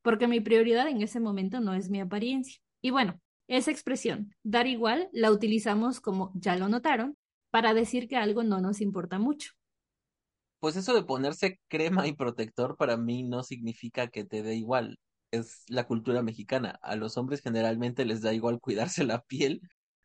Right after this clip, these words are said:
Speaker 2: O bueno, no es una prioridad.
Speaker 1: Probablemente es que tienen otras preocupaciones.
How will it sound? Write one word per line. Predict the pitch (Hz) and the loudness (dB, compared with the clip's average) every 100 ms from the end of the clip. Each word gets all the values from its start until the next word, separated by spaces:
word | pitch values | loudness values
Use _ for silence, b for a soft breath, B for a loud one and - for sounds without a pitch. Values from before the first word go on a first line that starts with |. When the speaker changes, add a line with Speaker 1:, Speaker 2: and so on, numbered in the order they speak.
| _ | _
Speaker 2:
O | 110 | -2
bueno, | 131 165 - _ _ | 2 0 -2 _ _
no | 123 135 | -2 -2
es | 135 | 0
una | 143 123 | -2 -2
prioridad. | 117 110 107 110 139 _ _ _ _ _ _ _ _ | -4 -4 -4 -4 -4 _ _ _ _ _ _ _ _
Speaker 1:
Probablemente | 339 285 269 294 339 254 220 | 2 4 6 4 2 2 2
es | 208 | 0
que | 208 | -2
tienen | 196 202 202 | -4 -2 -2
otras | 190 190 196 | -2 -2 -4
preocupaciones. | - 180 170 - 170 - - - | -2 -4 -4 -4 -4 -4 -10 -12